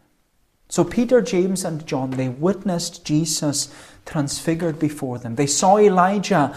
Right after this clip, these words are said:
and Moses talking with Jesus, and they heard the voice of God the Father speaking. And because there were these three eyewitness testimony, Peter was saying, "We know that this is true. We know that this is true. We know that Jesus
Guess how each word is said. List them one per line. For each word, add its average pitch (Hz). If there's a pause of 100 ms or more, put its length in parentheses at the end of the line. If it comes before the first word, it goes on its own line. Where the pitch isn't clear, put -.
(200)
and 160
Moses 160
talking 180
with 147
Jesus, 131 (200)
and 170
they 160
heard 180
the 196
voice 175
of 185
God 170
the 185
Father 143 (240)
speaking. - (600)
And 202
because 247
there 269
were 208
these 220
three 220
eyewitness 175
testimony, 127 (680)
Peter 202
was 185
saying, 151 (240)
"We 214
know 208
that 156
this 143
is -
true. 139 (640)
We 285
know 302
that 302
this 233
is 202
true. 170
We 226
know 302
that 311
Jesus 185